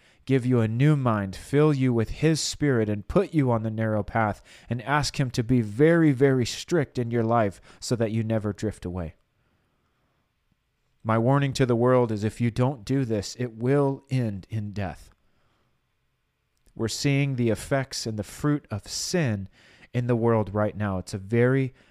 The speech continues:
nasty place when we look at all of the things that are happening with abortion and with sex trafficking and with,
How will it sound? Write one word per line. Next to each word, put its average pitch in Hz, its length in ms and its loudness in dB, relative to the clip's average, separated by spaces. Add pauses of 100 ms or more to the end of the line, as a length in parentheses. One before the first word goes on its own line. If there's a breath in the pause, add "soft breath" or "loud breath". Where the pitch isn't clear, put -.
(100)
nasty 117 560 -2
place 107 500 -4
when 107 140 -8
we 113 120 -2
look 123 240 -2
at 117 160 -6
all 135 240 6
of 123 120 0
the 117 80 -4
things 123 340 -4
that 113 120 -4
are 107 60 0
happening 104 520 -6
with 98 180 -6
abortion 117 560 -4
and 98 120 -8
with 95 140 -8
sex - 360 -6
trafficking 110 640 -6
and 95 140 -6
with, 98 220 -2